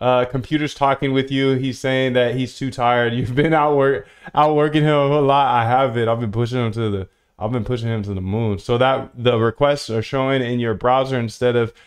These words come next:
being sent to Open A I A P I. Did you check the error? Let it run again and reduce the number of strategies in the folder. Who cares if it uses the browser for now? I care. Uh, what are you making, bro? What is this? Rewind. P S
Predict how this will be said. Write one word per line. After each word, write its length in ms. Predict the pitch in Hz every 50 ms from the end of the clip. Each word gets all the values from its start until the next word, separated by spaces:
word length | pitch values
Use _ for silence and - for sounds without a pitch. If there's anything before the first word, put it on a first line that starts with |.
| _ _ _
being 280 | _ 123 127 127 120 113
sent 260 | - - 131 127 107
to 100 | - 117
Open 260 | 104 123 101 117 110
A 120 | 107 107 107
I 240 | 110 117 120 120 113
A 160 | 113 113 107
P 200 | - - 110 104
I. 300 | 110 120 120 120 120 120 - - _ _ _ _ _
Did 160 | 120 120 120
you 100 | 131 127
check 300 | 107 - 131 123 123 -
the 180 | 120 104 98
error? 460 | 95 120 123 123 127 127 127 123 123 - _ _ _ _
Let 200 | _ 110 120 127
it 100 | 139 131
run 180 | 120 127 127 127
again 340 | 127 110 104 120 123 123 123
and 100 | 120 113
reduce 360 | 113 110 107 127 127 120 -
the 60 | 123
number 240 | 117 117 120 117 113
of 80 | 104 104
strategies 580 | - - 117 117 123 127 123 120 120 117 113
in 80 | 117 107
the 100 | 101 101
folder. 400 | - _ 113 113 120 120 120 117
Who 100 | 120 120
cares 360 | - - 120 120 123 120 117
if 140 | 117 - 113
it 40 | 104
uses 380 | 107 117 120 113 110 110 98
the 80 | 101 101
browser 420 | 87 - 107 113 120 113 110 117
for 160 | 110 - 107
now? 280 | 107 110 113 113 104 98
I 160 | 101 113 117
care. 380 | 110 - 110 104 104 107 104 - _ _ _ _ _ _ _
Uh, 300 | - 98 104 104 101 101
what 260 | 98 98 101 117 131 135
are 60 | 135
you 160 | 131 131 123
making, 480 | 110 110 117 123 107 120 123 113 107 98
bro? 220 | 113 113 117 113
What 180 | 110 110 120 123
is 240 | 127 127 117 104
this? 360 | 101 104 101 104 101 - - _ _ _
Rewind. 480 | 104 110 110 113 117 113 110 104 104 - _ _ _ _ _ _ _ -
P 220 | - 135 131 131
S 320 | 131 131 123 - - -